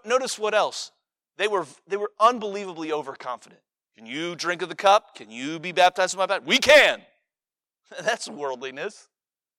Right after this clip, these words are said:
Didn't Peter demonstrate that? I love how Peter stood up one day and he said, "I'll tell you what, Jesus."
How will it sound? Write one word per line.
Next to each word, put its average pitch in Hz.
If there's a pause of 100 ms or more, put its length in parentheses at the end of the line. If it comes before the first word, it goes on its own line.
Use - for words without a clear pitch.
(680)
Didn't 208
Peter 254
demonstrate 262
that? 254 (640)
I 208
love 262
how 226
Peter 226
stood 233
up 214
one 185
day 170
and 170
he 165
said, 180
"I'll 180
tell 202
you 190
what, 190
Jesus." 190